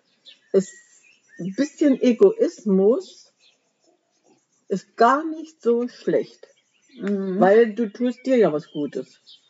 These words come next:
Speaker 2: Ja.
Speaker 1: Oh-, ohne den anderen zu schaden.
Speaker 2: Ja.
Speaker 1: Sehr schön.
Speaker 2: Und ich weiß nicht, also dieses Buch ist wirklich ziemlich gut,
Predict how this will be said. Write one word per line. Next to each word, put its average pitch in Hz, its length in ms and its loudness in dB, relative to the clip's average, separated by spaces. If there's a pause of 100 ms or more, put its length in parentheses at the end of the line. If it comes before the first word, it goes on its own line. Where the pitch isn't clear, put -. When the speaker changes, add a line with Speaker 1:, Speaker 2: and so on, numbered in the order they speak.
(1500)
Speaker 2:
Ja. - 180 4
Speaker 1:
Oh-, 240 100 2
ohne 240 260 4
den 185 180 -4
anderen 180 420 -6
zu 233 140 -14
schaden. 160 500 -8 (1160)
Speaker 2:
Ja. 190 160 -16 (240)
Speaker 1:
Sehr - 300 -4
schön. 139 640 -6
Speaker 2:
Und 220 400 -2 (1500)
ich - 260 -4
weiß 214 300 2
nicht, 208 200 0
also 214 220 0
dieses 220 360 -2
Buch 254 220 2
ist 233 180 2
wirklich 208 360 2
ziemlich 208 400 6
gut, 254 340 6